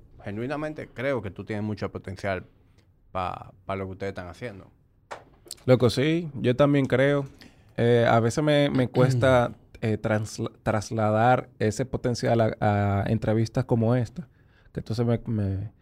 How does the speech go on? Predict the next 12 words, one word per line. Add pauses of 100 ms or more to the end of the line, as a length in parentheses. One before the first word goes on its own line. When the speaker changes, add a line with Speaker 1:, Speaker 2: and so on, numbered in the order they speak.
(400)
Speaker 2:
todo
el
que
está
escuchando
te
va
a
decir
como
que,
"¿Y,